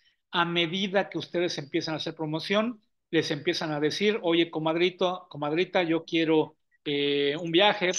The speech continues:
porque es quince años de, de, de, de, de, de mi hija", o "Yo quiero un viaje de vacaciones", o "Compañero o amigo, yo quiero irme a Europa". Entonces, tenemos que empezar a atender a toda esta gente que nos empieza a pedir viajes.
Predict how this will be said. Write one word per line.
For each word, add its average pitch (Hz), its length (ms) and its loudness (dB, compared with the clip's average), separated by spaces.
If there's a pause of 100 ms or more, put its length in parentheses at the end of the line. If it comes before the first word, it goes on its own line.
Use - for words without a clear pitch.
porque - 180 -12
es - 300 -20
quince 170 200 -6
años 160 220 -6
de, 143 240 -4 (380)
de, 147 300 -2
de, 147 220 -2
de, 143 240 -4
de, 143 380 -2
de 143 120 -4
mi 208 200 2
hija", 202 300 2 (260)
o 160 100 4
"Yo 160 180 0
quiero 170 200 -4
un 160 40 -6
viaje 160 220 -2
de 151 80 -2
vacaciones", 214 1000 -4
o 160 100 -2
"Compañero 170 600 0
o 170 60 4
amigo, 185 280 0
yo 170 140 -2
quiero 170 180 -2
irme 160 120 -2
a 151 40 2
Europa". 220 500 4 (400)
Entonces, 185 680 -2
tenemos 170 340 -4
que - 80 -8
empezar 170 520 -4
a 143 320 -6
atender 165 380 -2
a 190 120 0
toda 165 140 0
esta 156 200 -8
gente 156 260 -8
que - 80 -16
nos 135 180 -12
empieza 156 440 -4 (100)
a 151 160 -4
pedir 139 300 -8
viajes. 156 520 -4